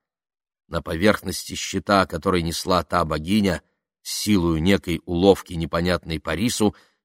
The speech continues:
виднелся яростный и напуганный оскал медузы.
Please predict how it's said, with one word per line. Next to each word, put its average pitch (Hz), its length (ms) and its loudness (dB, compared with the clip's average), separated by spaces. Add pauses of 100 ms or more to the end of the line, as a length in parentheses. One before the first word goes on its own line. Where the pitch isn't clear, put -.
виднелся 85 600 -2
яростный 87 720 -2
и 98 200 -6
напуганный 95 680 0
оскал 87 480 -4
медузы. 85 600 -6